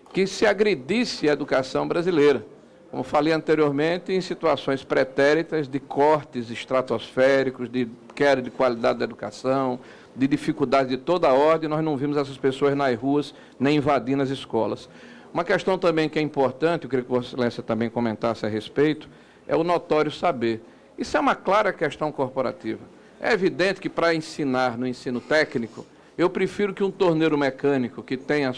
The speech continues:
na sua atividade laboral essa experiência, passe o conhecimento, do que um, alguém que tem apenas o estudo teórico. Ninguém tá aqui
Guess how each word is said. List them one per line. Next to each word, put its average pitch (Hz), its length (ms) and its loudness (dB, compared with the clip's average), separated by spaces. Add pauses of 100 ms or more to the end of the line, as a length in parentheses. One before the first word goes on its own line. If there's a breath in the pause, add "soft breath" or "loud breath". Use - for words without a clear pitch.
na 131 100 -2
sua 139 200 -2
atividade 120 500 0
laboral 117 560 0
essa 143 260 0
experiência, 123 800 -2 (340 loud breath)
passe 180 400 2
o 143 60 -2
conhecimento, 135 640 -2 (240 loud breath)
do 254 160 -4
que - 160 4
um, 226 160 4 (100)
alguém 180 400 2
que 185 120 -8
tem 185 160 -2
apenas 165 400 -2
o 175 60 0
estudo 160 320 -4
teórico. 143 560 2 (340 soft breath)
Ninguém 165 320 -2
tá 180 220 2
aqui 165 420 -2